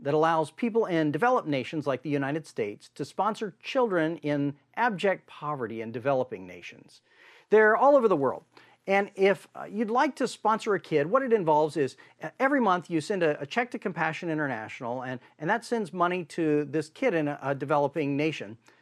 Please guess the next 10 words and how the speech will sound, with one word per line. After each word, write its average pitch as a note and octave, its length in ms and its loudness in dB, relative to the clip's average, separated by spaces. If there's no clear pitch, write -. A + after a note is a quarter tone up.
And E3 120 -2
it F3 100 -2
provides F3 400 2
things F#3+ 220 -2
like D#3+ 160 0
school F#3+ 480 2
and C3 180 -6
clothes F3 480 2
and C3+ 220 -8
food F#3 500 0